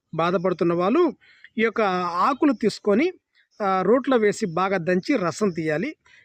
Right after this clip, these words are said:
ఈ, ఆ, మనం దంచేటప్పుడు ఒక్కొక్కసారి ఈ ఆక-, ఈ యొక్క ఆకుల రసం చింది కళ్ళల్లో పడుతుంది. అలా పడకుండా జాగ్రత్తగా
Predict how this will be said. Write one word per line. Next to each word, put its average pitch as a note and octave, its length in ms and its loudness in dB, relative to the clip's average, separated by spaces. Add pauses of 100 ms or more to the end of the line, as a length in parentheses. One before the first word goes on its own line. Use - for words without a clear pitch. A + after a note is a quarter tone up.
(100)
ఈ, A#3 180 2
ఆ, G3+ 180 -2
మనం G#3+ 300 0
దంచేటప్పుడు A#3 600 2
ఒక్కొక్కసారి A3 720 0
ఈ G#3+ 120 2
ఆక-, F3+ 520 -2
ఈ F3+ 60 -4
యొక్క F3 480 0 (460)
ఆకుల A#3+ 340 2
రసం G#3+ 200 2
చింది A#3 300 0
కళ్ళల్లో G3 340 2
పడుతుంది. E3 340 -4
అలా F#3 100 0
పడకుండా G3+ 400 -2
జాగ్రత్తగా E3+ 480 -4